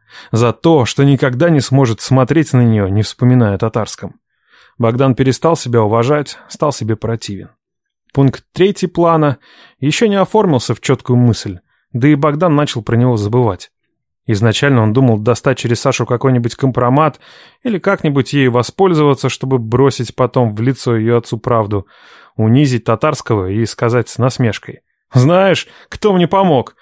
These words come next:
Твоя ненаглядная дочурка, с которой я по-особенному близок». Эта сцена раньше складывалась в его голове. Он упивался ею, мечтал воплотить ее в реальность.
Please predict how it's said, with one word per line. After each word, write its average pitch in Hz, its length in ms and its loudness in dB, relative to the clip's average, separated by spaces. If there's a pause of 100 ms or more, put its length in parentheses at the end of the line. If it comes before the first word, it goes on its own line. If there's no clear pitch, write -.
(240)
Твоя 240 300 2
ненаглядная 196 580 2
дочурка, 120 840 0
с - 80 -10
которой 151 380 0
я 151 200 2
по-особенному 127 720 2
близок». 123 520 -2 (720)
Эта 185 240 2
сцена 131 360 0
раньше 117 280 0
складывалась 107 600 -2
в - 40 -12
его 110 220 0
голове. 110 440 -2 (380)
Он 104 100 0
упивался 110 640 -2
ею, 101 340 -6 (340)
мечтал 143 420 2
воплотить 147 560 0
ее 160 140 2
в 143 60 0
реальность. 107 580 -2